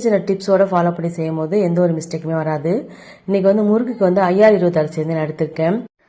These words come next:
இந்த அரிசியை பொறுத்த வரைக்கும் எந்த ஒரு மிஸ்டேக்குமே இல்லாம முறுக்கு வந்து நல்லாவே வரும். இது வந்து ஒரு படி எடுத்திருக்கேன். அளவுன்னு பார்த்தா ஒன்றரை கிலோ வந்து கரெக்டா இருக்கும். இதை வந்து நீங்க கழுவியும் காய வச்சு வெயில் போடுறதுனால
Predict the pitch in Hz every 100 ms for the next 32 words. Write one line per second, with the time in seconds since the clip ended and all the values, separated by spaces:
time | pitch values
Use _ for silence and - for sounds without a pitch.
0 | _ - 220 226 208 208 254 202 185 190
1 | 170 175 190 214 196 220 208 185 180 190
2 | 185 190 180 170 175 208 190 185 180 180
3 | 175 160 165 180 160 156 185 262 - -
4 | - - 190 190 208 185 190 196 202 208
5 | 175 - - 170 190 214 165 170 190 190
6 | 165 196 196 175 175 175 180 175 170 170
7 | 160 165 165 156 147 185 - - - -
8 | - 185 190 208 233 196 190 185 202 233
9 | 226 185 190 180 175 202 320 339 - 180
10 | 196 180 165 165 165 165